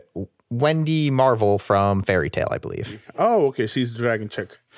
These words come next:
Speaker 1: Also, do not at me. I, R-, Ritsu's the best. Fuck off.
Speaker 2: Uh, that's Mew.
Speaker 1: I said, "Don't at me."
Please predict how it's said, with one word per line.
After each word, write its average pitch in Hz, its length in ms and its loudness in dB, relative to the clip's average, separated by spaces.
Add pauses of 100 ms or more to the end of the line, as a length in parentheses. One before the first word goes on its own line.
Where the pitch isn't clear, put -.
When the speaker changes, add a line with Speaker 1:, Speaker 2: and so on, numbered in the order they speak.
(260)
Speaker 1:
Also, 120 320 4
do 127 300 2
not 98 200 4
at 82 160 0
me. - 220 -6
I, 98 320 2
R-, 113 380 2
Ritsu's 151 500 2
the 127 80 4
best. 110 320 2
Fuck 101 260 2
off. - 200 -8 (760)
Speaker 2:
Uh, 127 320 0
that's 131 240 0
Mew. 113 280 2 (840)
Speaker 1:
I - 40 -14
said, - 200 -8
"Don't 95 200 0
at 87 180 -4
me." 101 120 -10